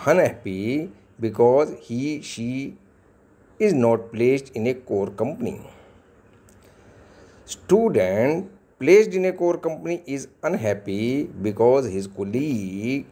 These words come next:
has more salary than him. The person having the highest salary in the company is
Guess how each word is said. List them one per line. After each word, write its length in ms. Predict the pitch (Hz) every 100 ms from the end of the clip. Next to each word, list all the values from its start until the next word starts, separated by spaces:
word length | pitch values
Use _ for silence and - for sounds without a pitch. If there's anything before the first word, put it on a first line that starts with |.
| -
has 400 | 101 110 120 -
more 500 | 87 98 113 123 120
salary 460 | - 95 87 101
than 300 | 101 131 135
him. 400 | 131 196 - - - _ _ _ _ _ _ _ - - - - - -
The 140 | 98 92
person 1000 | - 160 196 - 104 95 107 135 151 123 -
having 420 | 107 139 160 151
the 140 | 110
highest 500 | - 131 175 214 214
salary 340 | 127 110 110 104
in 140 | 104
the 100 | 101
company 460 | 98 101 95 127 123
is 200 | 127 113